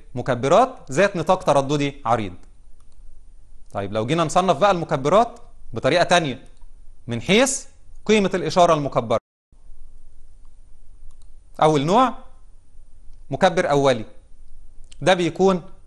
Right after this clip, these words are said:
أول مرحلة من مراحل التكبير،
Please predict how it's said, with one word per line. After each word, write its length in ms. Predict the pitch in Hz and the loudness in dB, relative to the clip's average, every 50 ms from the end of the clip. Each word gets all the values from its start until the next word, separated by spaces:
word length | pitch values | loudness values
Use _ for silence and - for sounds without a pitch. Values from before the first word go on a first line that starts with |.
| - - - - - - - - - - - - - | -20 -18 -18 -16 -16 -16 -14 -14 -14 -14 -10 2 4
أول 280 | 196 214 202 180 170 156 | 4 4 6 4 4 4
مرحلة 340 | 151 147 - - 190 180 | 4 2 2 4 0 0
من 100 | 170 156 | 0 0
مراحل 420 | 151 147 147 170 185 - 185 175 165 - - - | 0 4 4 4 4 4 0 -4 -4 -6 -10 -10
التكبير، 580 | 139 131 - 131 120 120 135 185 233 262 - - | -10 -6 -4 -4 -4 0 2 2 2 2 0 -4